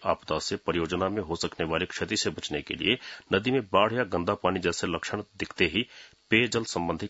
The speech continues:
काम बंद करने की तैयारी में है। समिति के कार्यकारी निदेशक रत्ना लामिछाने ने बताया कि जब भारी बारिश के बाद नदी में पानी गंदा होना शुरू होते ही मेलमची के काम को बंद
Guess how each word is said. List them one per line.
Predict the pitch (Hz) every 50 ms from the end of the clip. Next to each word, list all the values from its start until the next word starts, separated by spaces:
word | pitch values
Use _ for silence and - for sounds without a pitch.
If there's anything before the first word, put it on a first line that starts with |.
| -
काम | - 82 85 95 92 90
बंद | 98 98 98 95
करने | - - 80 76 73
की | - - 98 - _ _ _ _ -
तैयारी | - 82 73 - 69 69
में | 69 73 78 -
है। | - 90 85 85 - _ _ _ _ - - - - - - -
समिति | - 92 92 101 - 131
के | 139 139
कार्यकारी | - - 92 90 95 90 - 95 92 110 107
निदेशक | 101 90 80 85 85 - - 110 117 - - - - - -
रत्ना | 92 101 - - 120 110
लामिछाने | 98 85 82 85 82 - - 80 85 82
ने | 78 76
बताया | 67 80 - 76 78 98 131 - - - - - _ -
कि | -
जब | 95 92 127 110 95 82
भारी | 80 80 82 117 120
बारिश | 98 98 85 87 92 -
के | - - 80
बाद | 71 - 80 90 101 90 92
नदी | 85 82 73 85
में | 87 95 104 - -
पानी | - 80 87 98
गंदा | 85 - 82 80 80 92 90
होना | 80 78 80 90 98
शुरू | - - - 95 92
होते | 87 - 78 - - -
ही | 78 - 92 117 123 - _ _ _ _ _ _ _ _ _ _ _ _ _ _ _ _ _ _ _ _ _ _ _ _ _ _ _ _ _ _ _ _ _ -
मेलमची | 98 95 98 98 98 - 127
के | - 117
काम | - - 87 82 80
को | - - 110 110 - _ _ _ _ -
बंद | 92 82 85 85 80